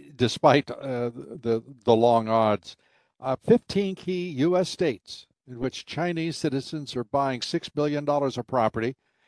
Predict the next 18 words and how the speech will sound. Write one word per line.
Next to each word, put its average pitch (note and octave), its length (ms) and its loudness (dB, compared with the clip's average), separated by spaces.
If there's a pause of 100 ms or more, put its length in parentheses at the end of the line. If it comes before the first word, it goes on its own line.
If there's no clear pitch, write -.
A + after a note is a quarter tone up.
(200)
after D#3+ 320 2
being C3 340 0
banned E3 480 2
by F#3 180 6
other B3+ 300 4
nations D#3 520 0
for E3 160 -4
doing E3+ 400 -6
exactly D#3 580 -4
the C3+ 140 -6
same B2 320 -4
thing C3+ 400 -4 (160)
and B2+ 160 -10
driving C3 500 0
prices B2 640 -4
higher C#3 360 2
for A2+ 140 -12
property. C3 560 -6